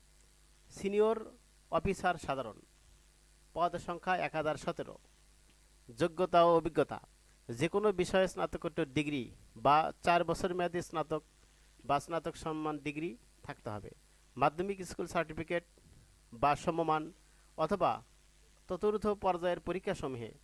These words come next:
দুইটিতে প্রথম বিভাগ অথবা শ্রেণী থাকতে হবে। গ্রেডিং পদ্ধতির ফলাফলের ক্ষেত্রে সরকারি নীতিমালা প্রযোজ্য হবে। কোনো পর্যায়েই তৃতীয়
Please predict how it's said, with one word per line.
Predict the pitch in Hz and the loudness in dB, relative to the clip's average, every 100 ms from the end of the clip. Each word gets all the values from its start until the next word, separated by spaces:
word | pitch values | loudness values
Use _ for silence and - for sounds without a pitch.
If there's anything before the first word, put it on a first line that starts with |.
| _ _ - 123 | _ _ -10 -2
দুইটিতে | 185 190 208 214 - | -2 -2 -6 -6 -6
প্রথম | 180 190 190 | -6 -4 -4
বিভাগ | 190 185 175 | -2 -2 -2
অথবা | 165 165 160 | -6 -4 -4
শ্রেণী | 151 143 120 | -2 -4 -4
থাকতে | - 107 | -8 -12
হবে। | 101 - _ _ _ _ _ - | -12 -14 _ _ _ _ _ -8
গ্রেডিং | 131 170 226 220 | -2 0 0 -2
পদ্ধতির | 208 190 196 196 196 - | -2 0 0 0 -2 2
ফলাফলের | 170 156 170 165 | 2 4 2 0
ক্ষেত্রে | 160 - 113 110 _ - - - | -4 -6 -8 -8 _ -20 -16 0
সরকারি | 170 165 170 165 160 - 131 127 | 2 2 -2 -2 -4 -8 -6 -4
নীতিমালা | 156 170 151 135 | -4 -2 0 0
প্রযোজ্য | 156 143 123 117 | 0 -4 -2 -4
হবে। | 107 110 - - - - - _ - | -4 -8 -14 -20 -20 -20 -20 _ 0
কোনো | 190 220 208 | 4 4 4
পর্যায়েই | 180 175 180 143 113 _ _ _ _ _ _ _ - | 4 6 4 4 -4 _ _ _ _ _ _ _ -4
তৃতীয় | 190 180 185 | -4 0 2